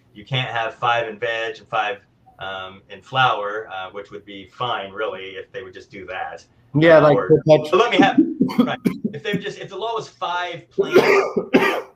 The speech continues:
Speaker 1: flowering at one time, I'd be fine with that. 'Cause it's about all I can fit in my tent. But I want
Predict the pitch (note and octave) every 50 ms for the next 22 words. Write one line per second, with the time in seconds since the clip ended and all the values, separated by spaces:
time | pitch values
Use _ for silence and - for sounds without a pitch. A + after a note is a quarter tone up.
0 | _ _ _ _ _ - C#3 E3 - D#3+ D#3 D#3 D#3 D3+ D3 C#3+ C#3 C3+ B2 A#2
1 | - C3+ C#3+ C#3 C3+ C3 - C#3+ C3+ C3 B2+ A2+ G#2+ G#2 G#2 G#2 _ _ _ _
2 | _ _ _ - C3+ D3 C#3+ C#3 C3+ - - C#3 C3 B2+ B2 A2+ - - A#2+ A#2+
3 | A#2+ - - - - A#2 A2+ A2 A2+ A2 A2+ - - B2 - - - F#2 - -
4 | - C#3+ C3+ C3 B2+ F#2+ F2+ A2 A#2+ C#3 F3 F3 E3+ E3 D#3 D3+ D3 C#3+ C#3 C#3